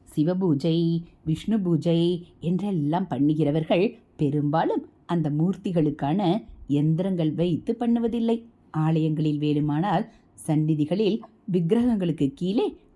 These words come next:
அந்தந்த யந்திரம் பூமிக்குள், சில இடங்களில் வெளியிலேயே கூட பிரதிஷ்டையாகி இருக்குமே தவிர,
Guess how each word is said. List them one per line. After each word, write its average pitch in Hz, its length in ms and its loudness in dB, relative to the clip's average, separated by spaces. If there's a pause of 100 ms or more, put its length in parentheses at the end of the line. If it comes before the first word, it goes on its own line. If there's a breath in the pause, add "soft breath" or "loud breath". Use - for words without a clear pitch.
அந்தந்த 208 480 0 (120)
யந்திரம் 160 500 2 (300)
பூமிக்குள், 156 640 0 (220)
சில 262 420 -2
இடங்களில் 165 580 0 (300 loud breath)
வெளியிலேயே 156 760 2
கூட 190 360 0 (320 loud breath)
பிரதிஷ்டையாகி 190 800 -2
இருக்குமே 151 500 0
தவிர, 233 300 -2